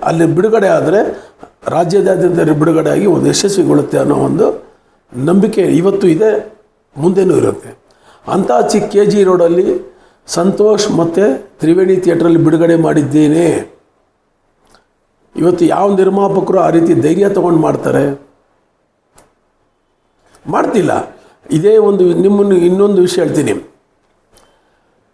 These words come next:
I think ಬೆಂಗಳೂರಿನಲ್ಲಿ ಕೆ ಜಿ ರೋಡಲ್ಲಿ ಏಳು ಗಂಟೆ ಶೋ ಹಾಕಿದ್ದು only ಬಜರಂಗಿ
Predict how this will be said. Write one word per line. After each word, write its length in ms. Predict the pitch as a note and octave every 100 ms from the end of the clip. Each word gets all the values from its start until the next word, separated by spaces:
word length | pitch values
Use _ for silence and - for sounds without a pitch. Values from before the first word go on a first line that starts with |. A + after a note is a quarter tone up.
| -
I 120 | F#3
think 280 | F#3 G#3 -
ಬೆಂಗಳೂರಿನಲ್ಲಿ 1040 | - B2 G3 A3+ A#3 G#3 F#3+ F3 G#3 G#3 - - _ _ _ _ _ _ _ _ _ _ _ - _
ಕೆ 200 | F3+ G#3+
ಜಿ 200 | G3+ G#3+
ರೋಡಲ್ಲಿ 600 | F#3+ F#3 F3+ F3+ G3+ - - - _ _ _ B2+
ಏಳು 340 | D#3+ G#3+ G#3+
ಗಂಟೆ 340 | G#3 G3+ G3
ಶೋ 260 | F3+ F#3+ F#3
ಹಾಕಿದ್ದು 680 | F3 E3 E3 D#3+ F3+ - -
only 420 | D3+ F3 F3 C3
ಬಜರಂಗಿ 800 | D#3 D3 F3 E3+ E3 D#3+ C#3+ -